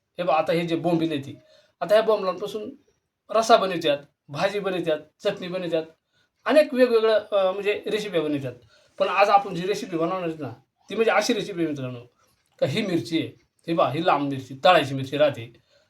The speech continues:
आणि जी गोल राहते तिला शिमला मिरची म्हणतात. तर ही मिरची आपण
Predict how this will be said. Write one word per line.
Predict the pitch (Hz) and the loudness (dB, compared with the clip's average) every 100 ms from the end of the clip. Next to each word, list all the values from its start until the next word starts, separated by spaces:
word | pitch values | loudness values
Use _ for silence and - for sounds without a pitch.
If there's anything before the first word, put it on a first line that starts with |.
| _ | _
आणि | 147 170 185 180 | -4 -2 -2 -4
जी | 165 | -4
गोल | 170 185 | -2 4
राहते | 151 170 143 | 4 4 -2
तिला | 147 | -2
शिमला | - 180 151 | -2 0 0
मिरची | 127 123 | 0 -4
म्हणतात. | 135 127 113 - _ _ _ - | -6 -6 -10 -14 _ _ _ -6
तर | 160 | -2
ही | 151 | 2
मिरची | 247 226 175 | 2 2 0
आपण | 156 185 | 0 -2